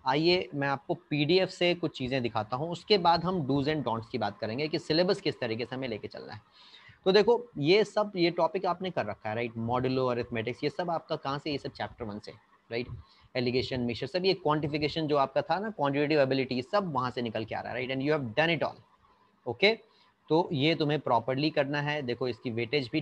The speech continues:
ठीक ठाक है, Nine marks की weightage है, इसको properly करना है, ठीक है? Nine marks की weightage है, properly करना है। Ten marks आपके पास matrices डिटर्मिनेंट से हैं और calculus से सिर्फ six marks है, ठीक है?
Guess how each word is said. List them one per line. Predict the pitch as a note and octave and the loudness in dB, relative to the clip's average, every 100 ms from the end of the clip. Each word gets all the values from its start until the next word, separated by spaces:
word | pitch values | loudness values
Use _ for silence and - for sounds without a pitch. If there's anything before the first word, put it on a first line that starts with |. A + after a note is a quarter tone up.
| - | -6
ठीक | - B2 - | -8 -8 -2
ठाक | D#3 - | -2 -2
है, | C#3 F3+ C3 | -8 -10 -12
Nine | A#2 B2+ C3 | -6 -4 -4
marks | B2 - | -6 -6
की | C3 | -4
weightage | A#2 A#2 C3 | -4 -4 -4
है, | C#3 | -6
इसको | C#3 - | -8 -10
properly | C3 A#2+ G#2+ A2 A2+ | -6 -6 -4 -6 -6
करना | G#2+ F#2+ | -8 -12
है, | G#2 G2+ _ _ _ _ - | -14 -16 _ _ _ _ -6
ठीक | C3+ F#3+ | 0 2
है? | A3 - - - - | 2 -2 -20 -20 -8
Nine | B2 C3+ | -2 0
marks | C3+ B2 | 0 -2
की | - | -4
weightage | B2 B2 D3+ D3 | -2 2 2 0
है, | E3 | -2
properly | C#3 A#2 A2+ A2+ | 0 0 -2 -4
करना | A2 G#2 | -4 -8
है। | G#2+ - | -6 0
Ten | D#3+ | 2
marks | D#3 D3 C#3 | 2 0 -2
आपके | C3 C#3 | -2 -2
पास | C#3+ C#3 | -2 -4
matrices | B2 A2 A#2+ C3+ | -4 -4 -4 -4
डिटर्मिनेंट | B2+ C3+ C#3 C#3 | -4 -2 -2 -2
से | - | -2
हैं | C#3+ D#3 F3 - - _ _ | 0 0 -2 -8 -20 _ _
और | D3 | -4
calculus | C#3 E3 F#3 F3+ A#3 A3+ | 2 4 6 4 2 2
से | A#3 | 0
सिर्फ | A3 - C#4 D4 | -2 -4 -2 -2
six | - - - | -2 -6 -6
marks | A2+ - - | -16 -18 -20
है, | - _ _ _ - | -20 _ _ _ -6
ठीक | D3+ | 0
है? | F#3+ | 0